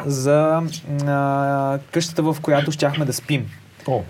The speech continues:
Speaker 1: Тоест,
Speaker 2: много
Speaker 1: общо взето, в къщата, която знаехме, че ще спим в това кюстендилско село, защото, нали, Кюстендил, края на Черешите,
Speaker 2: Мгм.
Speaker 1: имаше точно една черешова градина,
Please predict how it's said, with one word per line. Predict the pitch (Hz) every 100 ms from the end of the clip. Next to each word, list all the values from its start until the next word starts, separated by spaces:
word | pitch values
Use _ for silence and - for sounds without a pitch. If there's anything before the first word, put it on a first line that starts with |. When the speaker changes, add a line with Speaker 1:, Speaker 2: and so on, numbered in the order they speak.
| -
Speaker 1:
Тоест, | 190
Speaker 2:
много | 202
Speaker 1:
общо | - 185
взето, | 208 208
в | 151
къщата, | 233 233 -
която | 190
знаехме, | 180 175 180
че | 151
ще | -
спим | - 175 160
в | 123
това | - 123 127 123 117 -
кюстендилско | 147 147 135 135 131
село, | - 135
защото, | 123 120
нали, | 123
Кюстендил, | 123 - 117 120
края | 120 113
на | 110 101 107
Черешите, | 120 113 123 180
Speaker 2:
Мгм. | 262 - - - - - - - - - - - -
Speaker 1:
имаше | 202 190
точно | - 180 196
една | 160
черешова | 151 139 143 127
градина, | 120 110 156 247 240 233